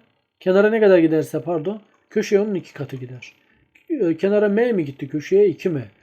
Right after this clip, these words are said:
Kenara N mi gitti, köşeye iki N gider. Şimdi hangi üçgenin? A B E üçgenin, A B D üçgenin ağırlık merkezi. Köşeye ne gidiyor? Kenara gittiğinin iki katı. Kenara M dersem köşeye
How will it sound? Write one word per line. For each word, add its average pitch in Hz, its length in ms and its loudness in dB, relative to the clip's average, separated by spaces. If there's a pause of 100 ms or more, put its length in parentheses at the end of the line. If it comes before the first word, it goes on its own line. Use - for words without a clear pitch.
(180)
Kenara 185 340 0
N 208 180 0
mi 214 120 -4
gitti, 151 220 -6
köşeye 175 300 -14
iki - 180 -14
N 135 60 -8
gider. 113 400 -18 (340)
Şimdi 180 280 0 (100)
hangi 208 280 2
üçgenin? 139 440 -4 (180)
A 208 420 2
B 202 60 8 (340)
E 208 160 2
üçgenin, 160 680 -6
A 175 260 0
B 180 160 4
D 202 40 0
üçgenin 196 340 -4
ağırlık 185 300 0
merkezi. 135 420 -4 (500)
Köşeye 202 460 4
ne 226 100 0
gidiyor? 208 320 -2
Kenara 196 260 2
gittiğinin 202 360 -2
iki - 180 -8
katı. 127 340 -12 (400)
Kenara 202 360 0
M 214 400 4
dersem 196 400 2
köşeye 233 480 -2